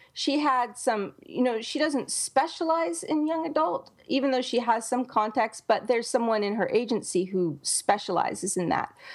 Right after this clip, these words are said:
So she got her colleague to read the first hundred pages, and he had some really good points and suggestions. And so, um, I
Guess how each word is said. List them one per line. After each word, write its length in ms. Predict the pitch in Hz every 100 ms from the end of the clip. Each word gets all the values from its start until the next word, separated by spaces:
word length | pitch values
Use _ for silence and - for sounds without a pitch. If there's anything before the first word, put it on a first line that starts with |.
| -
So 160 | -
she 180 | 240 262
got 340 | 247 254 247 - -
her 280 | - 277 262
colleague 420 | - 226 220 214
to 100 | -
read 260 | 214 208 202
the 80 | 233
first 400 | - 214 226 -
hundred 380 | 226 208 214 -
pages, 640 | 180 180 208 226 - - - - -
and 280 | 240 214 202
he 200 | 226 247
had 320 | 254 240 226
some 280 | 226 208 185
really 260 | 196 208 233
good 240 | 196 240
points 320 | - 214 220
and 80 | 247
suggestions. 720 | - 247 202 190 - 208 226
And 120 | 202 196
so, 460 | 208 196 190 180
um, 500 | - 196 180 175 170 - _ _
I 340 | - 190 175